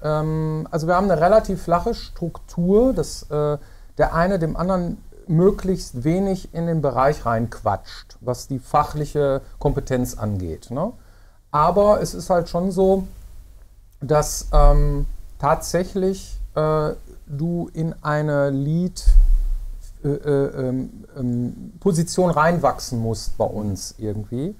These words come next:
Äh, das sind, ich würd mal sagen, das repräsentiert tatsächlich mittlerweile auch so ein bisschen so die Firmenstruktur. Das heißt, ähm, wir sind, äh, drei Drittel, sag ich immer. Das heißt, die jungen Wilden, ein Drittel, die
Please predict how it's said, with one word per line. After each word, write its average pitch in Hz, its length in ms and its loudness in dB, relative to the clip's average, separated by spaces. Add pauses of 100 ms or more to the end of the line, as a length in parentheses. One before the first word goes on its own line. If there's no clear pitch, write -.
(560)
Äh, 139 580 2
das - 320 -4
sind, 170 800 -4
ich - 300 -16
würd 151 180 -12
mal 147 120 -2
sagen, 151 520 -4
das - 240 -10
repräsentiert 165 800 -6
tatsächlich 170 960 -8
mittlerweile 139 840 -2
auch 143 520 0
so - 100 -8
ein 123 100 -4
bisschen 202 320 -4
so 190 160 -2
die 175 140 -2
Firmenstruktur. - 680 -2
Das 117 160 -6
heißt, 175 200 2 (380)
ähm, 156 260 2
wir 156 80 0
sind, 208 340 0
äh, 175 140 2
drei 180 260 0
Drittel, 175 320 0
sag 104 240 0
ich - 120 -8
immer. 104 220 -4
Das 107 180 -6
heißt, 170 160 -2
die 160 60 -2
jungen 170 300 2
Wilden, 196 360 4
ein 202 240 2
Drittel, 202 380 0
die 165 320 -2